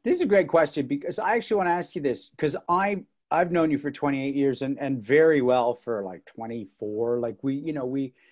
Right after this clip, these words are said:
we found our closeness relatively early. I know that you don't wanna do that, but have you found that showing up with a bunch of students who just wanna learn freaks the fuck out of the people who you're going to <laughs> visit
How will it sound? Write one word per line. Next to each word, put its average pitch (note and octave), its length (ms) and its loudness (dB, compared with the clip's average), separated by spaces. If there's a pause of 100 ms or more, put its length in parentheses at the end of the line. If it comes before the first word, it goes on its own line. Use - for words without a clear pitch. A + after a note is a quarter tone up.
(400)
we C#3 100 0
found D3 260 2
our C3+ 100 4
closeness C#3 540 -4
relatively C#3 520 2
early. D3+ 440 0 (520)
I G#3+ 220 0
know F#3 200 6
that D3 140 0
you C#3+ 160 2
don't C#3 140 4
wanna C3 200 -2
do C#3 200 -4
that, D3+ 220 -2
but D3 120 0
have C#3 180 -2
you G3 240 -2
found F3 400 -2
that B2 160 -4
showing E3+ 460 2
up D3+ 180 -2
with C#3 140 0
a A2+ 40 -4
bunch D#3+ 360 -2
of F3 100 -4
students C#3 400 -4
who B2 140 -6
just C#3+ 360 0
wanna C#3 260 0
learn A#2+ 460 -2 (200)
freaks D3 480 -4
the C#3+ 80 -2
fuck C3 480 -2 (160)
out B2+ 180 0
of B2 80 -2
the B2+ 80 -6
people C3 600 -4 (600)
who D3 140 2
you're C3+ 160 2
going C#3+ 380 4
to - 140 -6
<laughs> - 280 0
visit F#3 460 0